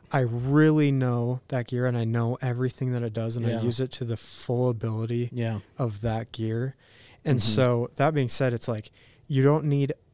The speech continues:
Speaker 1: I agree with you don't need a ton of gear because then you're not really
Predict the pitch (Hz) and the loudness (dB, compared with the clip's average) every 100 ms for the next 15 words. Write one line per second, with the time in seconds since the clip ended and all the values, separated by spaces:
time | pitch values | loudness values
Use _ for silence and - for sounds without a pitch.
0 | _ 135 139 165 160 135 131 123 120 113 | _ -2 2 2 2 2 2 2 2 -2
1 | 127 123 123 123 117 - - - 123 117 | -2 -2 0 -2 -2 -6 -12 -6 -4 -2
2 | 113 - 117 110 113 - 123 123 117 117 | -4 -4 -4 -2 -4 -6 -6 -4 -2 -2
3 | 117 117 127 123 117 113 | -2 -4 -4 -4 -2 -4